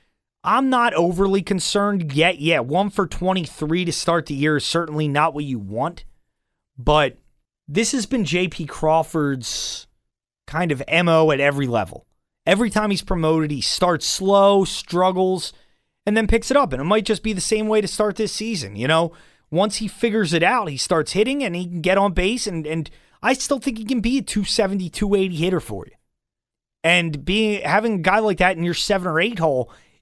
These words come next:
is, uh, you know, a very useful thing. And he's still very young. People gotta remember that. And this is when people talk about they shouldn't have traded Freddie Galvis. Give me a break. Freddie Galvis couldn't hit. Freddie Galvis had no upside. He couldn't hit.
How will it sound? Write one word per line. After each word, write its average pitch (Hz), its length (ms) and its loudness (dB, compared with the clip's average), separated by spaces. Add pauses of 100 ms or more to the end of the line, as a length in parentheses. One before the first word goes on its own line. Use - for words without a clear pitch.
(120)
is, 156 500 0 (100)
uh, 156 40 -2
you 151 220 2
know, 156 420 2
a 151 100 -2
very 180 580 0 (960)
useful 180 480 0
thing. 226 320 0
And 160 80 -6
he's 226 120 -6
still 285 240 -2
very 190 300 0
young. 139 280 0
People 226 220 0
gotta 202 200 2
remember 123 260 0
that. 113 140 0
And 262 100 0
this 277 140 0
is 220 80 -2
when 151 200 -4
people 220 340 -4
talk 170 320 -2
about 147 320 0 (260)
they 175 80 2
shouldn't 196 260 0
have 151 80 -4
traded 165 280 0
Freddie 156 280 0
Galvis. 101 420 -2
Give 269 120 -2
me 277 100 -2
a 135 40 -4
break. 95 280 -12
Freddie 285 340 0
Galvis 147 440 0
couldn't 139 240 -4
hit. - 340 -16 (260)
Freddie 269 240 0
Galvis 208 340 -2
had 135 180 -2
no 190 300 4
upside. 135 560 2 (180)
He 139 140 -10
couldn't 269 360 0
hit. 151 280 -2